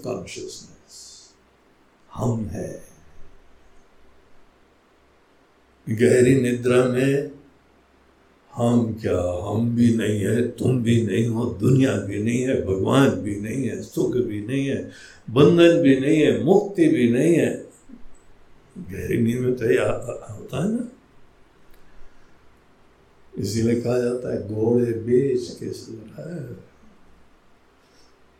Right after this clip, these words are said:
खुद तो घोड़े बेच के सो रहा है, लेकिन ऐसे खर्राटे मार रहा है कि किसी को सोने भी नहीं दे रहा है।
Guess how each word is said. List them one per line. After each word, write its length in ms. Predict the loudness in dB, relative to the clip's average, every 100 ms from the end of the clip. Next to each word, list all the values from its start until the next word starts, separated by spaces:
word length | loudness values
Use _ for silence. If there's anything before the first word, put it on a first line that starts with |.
| 0
खुद 220 | 2 4
तो 160 | 2 4
घोड़े 340 | 6 6 6
बेच 260 | 6 4 4
के 200 | -2 -2
सो 260 | -2 0
रहा 180 | 2 4
है, 120 | 4
लेकिन 380 | 2 0 0 -2
ऐसे 340 | -2 -4 -4 -4
खर्राटे 720 | -6 -6 -2 -2 2 2 2
मार 160 | 0
रहा 180 | 0 2
है 140 | 2 2
कि 160 | -2
किसी 240 | -2 -2 2
को 200 | 2 2
सोने 380 | 4 2 4
भी 140 | 2 0
नहीं 200 | -2 -6
दे 140 | -8
रहा 240 | -10 -14
है। 40 | -20